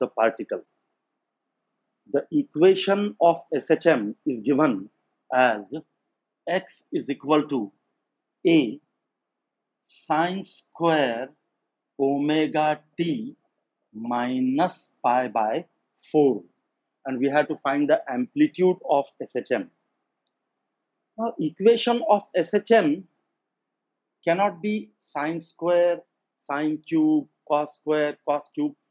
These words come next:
It should be in linear form. Matlab, equation should be like sine omega t or cos omega t or sine omega t plus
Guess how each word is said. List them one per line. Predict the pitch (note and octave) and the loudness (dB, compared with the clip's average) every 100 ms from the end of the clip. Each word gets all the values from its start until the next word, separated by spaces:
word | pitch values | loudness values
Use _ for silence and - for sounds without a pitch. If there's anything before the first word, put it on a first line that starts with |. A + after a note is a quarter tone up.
| _ | _
It | F#3 - | -6 -4
should | F#3+ D#3+ | -6 -4
be | F#3+ F#3 | -6 -4
in | E3+ | -2
linear | D3 E3+ F#3+ F3+ | -2 0 2 2
form. | - C#3 A#2 - _ _ _ _ _ _ _ _ _ A#2+ | 4 4 4 2 _ _ _ _ _ _ _ _ _ -10
Matlab, | C#3 E3 E3+ - _ _ _ - | -2 0 0 -2 _ _ _ -12
equation | D3+ - E3+ D#3+ E3 | -10 -2 -2 0 -2
should | E3 C#3+ | -2 0
be | D#3+ | 0
like | D#3 D#3 D3+ | 0 -2 -4
sine | - - D3+ D#3+ D#3 | -10 -4 0 0 0
omega | C3+ C3 A#2+ B2 A#2+ | -4 -4 2 2 0
t | A2+ G#2+ _ _ _ _ - | -12 -12 _ _ _ _ 0
or | C3+ B2+ B2+ _ _ | 2 2 0 _ _
cos | E3 E3 E3 - | 0 0 -2 -8
omega | D3+ C3 B2+ B2+ A2+ | -6 -6 -4 -4 -4
t | B2 G#2+ G#2 _ _ D3 | -10 -12 -16 _ _ 0
or | D3+ D#3 D#3 _ _ | 2 2 -4 _ _
sine | - E3+ F3 | -6 -4 -4
omega | E3+ E3+ D#3+ D#3+ E3+ | -2 0 2 0 0
t | D#3+ _ G3+ | -8 _ -2
plus | G#3+ - | -2 -4